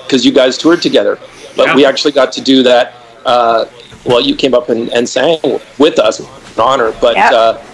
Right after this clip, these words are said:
Speaker 1: it's just great, 'cause Gene, it's, you know, it's always nice to, to, you know, if you think at the time you were just an opening band,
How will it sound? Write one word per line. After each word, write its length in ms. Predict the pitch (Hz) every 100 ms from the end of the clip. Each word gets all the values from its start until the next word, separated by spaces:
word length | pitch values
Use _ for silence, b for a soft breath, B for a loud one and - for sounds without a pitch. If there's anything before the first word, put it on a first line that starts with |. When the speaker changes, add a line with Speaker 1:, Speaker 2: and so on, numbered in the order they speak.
| - - - -
Speaker 1:
it's 120 | -
just 160 | 165
great, 260 | - 165 151
'cause 120 | 131
Gene, 500 | 110 143 156 165 156 147 - - -
it's, 200 | - -
you 80 | 143
know, 180 | 120 -
it's 100 | 143
always 260 | 180 156 131
nice 300 | 139 143 -
to, 260 | - 131 123 - -
to, 200 | 127 117 - 147
you 80 |
know, 180 | 123 110
if 260 | - - -
you 60 | 269
think 260 | 170 147
at 100 | 139
the 60 | 127
time 280 | 135 131 123
you 80 | 123
were 60 |
just 200 | 135 131
an 60 | 127
opening 340 | 127 139 127 123
band, 440 | 127 123 127